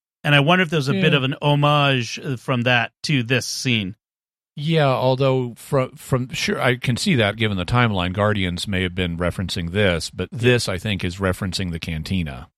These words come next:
Speaker 1: Yeah,
Speaker 2: Because
Speaker 1: probably.
Speaker 2: we haven't had a lot of aliens interacting other than sitting around listening to a briefing on
Speaker 1: Yeah.
Speaker 2: Star Trek.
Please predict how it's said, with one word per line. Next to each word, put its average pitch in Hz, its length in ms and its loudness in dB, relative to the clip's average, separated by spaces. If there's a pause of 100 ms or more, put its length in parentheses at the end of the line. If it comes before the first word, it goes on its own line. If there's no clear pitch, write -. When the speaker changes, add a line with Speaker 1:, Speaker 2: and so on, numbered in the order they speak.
(120)
Speaker 1:
Yeah, 123 380 0
Speaker 2:
Because 107 300 2
Speaker 1:
probably. 101 160 -2
Speaker 2:
we 104 60 0
haven't 98 280 2
had 92 320 2
a 85 60 0
lot 87 320 2
of 82 240 -4
aliens 90 440 -2
interacting 85 720 -4
other 101 280 0
than 87 260 -4
sitting 92 340 -4
around 85 420 -4
listening 85 340 -6
to 92 160 -6
a 87 40 -4
briefing 80 600 -6 (220)
on 76 180 -8
Speaker 1:
Yeah. 117 80 -6
Speaker 2:
Star 71 200 -8
Trek. - 440 -14